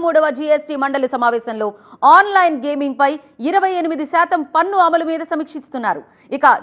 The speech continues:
జౌళి, ఎరువులకు ఇన్వర్టెడ్ సుంకం ఎక్కువగా ఉండడంపై కూడా చర్చిస్తున్నట్లుగా సమాచారం. రాష్ట్రాల ఆర్థిక శాఖ మంత్రులు ఈ సమావేశానికి హాజరయ్యారు. అలాగే స్టాండింగ్ కమిటీ సిఫార్సులపై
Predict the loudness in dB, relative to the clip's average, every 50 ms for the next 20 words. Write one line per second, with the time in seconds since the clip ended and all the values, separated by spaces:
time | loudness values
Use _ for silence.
0 | -6 0 4 4 4 4 4 0 -2 -4 0 0 0 0 0 0 2 2 2 2
1 | 0 -4 -4 -4 -10 -14 _ -4 -2 -2 4 4 4 4 4 0 -4 -4 -4 -4
2 | -8 -8 0 0 0 0 0 -2 -4 -6 -2 -2 -2 0 4 4 4 4 4 2
3 | 0 -2 -2 -2 -2 -6 -6 -4 -4 0 2 2 0 0 -4 _ _ _ -8 -8
4 | -8 -8 -12 -10 -8 -8 -8 -8 -6 -8 -4 -4 -4 -4 -4 -4 -4 -4 -4 -4
5 | -8 -12 -12 -14 _ _ _ _ _ 4 4 4 4 2 4 4 6 6 6 6
6 | 6 4 4 4 -2 -8 -6 -4 -2 -2 -2 0 -2 -2 -2 -6 -6 -6 -6 -6
7 | -8 -10 -8 -4 -4 -2 0 2 4 4 4 2 2 -2 -4 -4 -2 -4 -4 2
8 | 2 2 2 2 0 0 0 0 -2 -4 -14 _ -20 -2 2 4 4 4 2 0
9 | -8 -8 _ 2 2 2 2 0 -4 -8 0 0 0 0 0 -6 -6 -8 -10 -2
10 | 0 0 0 0 -2 -4 -4 0 -2 -2